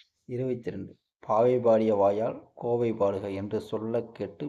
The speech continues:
பாடப்பட்ட நூல் எது? அசதிக்கோவை, ஆசாரக்கோவை, திருக்கோவையா,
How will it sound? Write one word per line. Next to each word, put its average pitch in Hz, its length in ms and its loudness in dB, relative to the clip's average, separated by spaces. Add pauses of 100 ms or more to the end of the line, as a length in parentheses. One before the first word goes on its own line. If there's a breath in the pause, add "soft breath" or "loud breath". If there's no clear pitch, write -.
பாடப்பட்ட 107 600 0
நூல் 104 240 -6
எது? 98 200 -10 (760)
அசதிக்கோவை, 110 840 -2 (580)
ஆசாரக்கோவை, 110 800 2 (1300)
திருக்கோவையா, 117 760 2